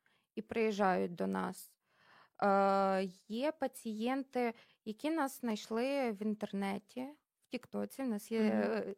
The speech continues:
Speaker 1: Тікток-сторінка нашого відділення. Також до нас, е, потрапляють.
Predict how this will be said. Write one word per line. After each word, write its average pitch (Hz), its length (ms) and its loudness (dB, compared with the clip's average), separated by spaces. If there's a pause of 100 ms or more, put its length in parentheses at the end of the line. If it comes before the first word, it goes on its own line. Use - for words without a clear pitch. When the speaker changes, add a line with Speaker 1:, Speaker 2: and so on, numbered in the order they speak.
(120)
Speaker 1:
Тікток-сторінка 208 880 -4
нашого 208 380 -2
відділення. 185 680 -6 (600)
Також 220 360 -2
до 208 100 -2
нас, 202 420 -2
е, 196 200 0
потрапляють. 196 840 -2